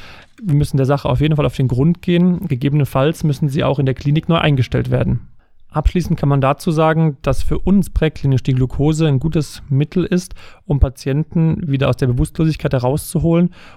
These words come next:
und sie transportfähig zu machen, das heißt, die Vitalwerte so weit zu stabilisieren, dass wir sie in die Klinik bringen können. Das heißt aber noch lange nicht, dass nur durch diese Glukosegabe die Patienten jetzt austherapiert sind, sondern es geht innerklinisch weiter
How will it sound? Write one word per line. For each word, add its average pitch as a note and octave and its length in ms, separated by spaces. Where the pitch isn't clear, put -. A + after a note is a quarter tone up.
und C#3 480
sie B2+ 440
transportfähig D#3+ 640
zu - 160
machen, E3 340
das C3+ 160
heißt, C3+ 160
die C#3 80
Vitalwerte C#3 600
so C#3+ 160
weit D3+ 160
zu - 80
stabilisieren, C3+ 840
dass - 180
wir C#3 80
sie C3+ 120
in C3 60
die B2+ 80
Klinik C3 300
bringen D3 240
können. E3+ 280
Das - 140
heißt D3 180
aber C3+ 140
noch B2 120
lange C3 240
nicht, E3 200
dass C3+ 160
nur D3+ 160
durch D3+ 100
diese C3+ 220
Glukosegabe C#3 800
die C#3+ 80
Patienten C#3 560
jetzt - 200
austherapiert C3+ 640
sind, D3 180
sondern C#3 360
es C3 140
geht - 260
innerklinisch E3 760
weiter D3 380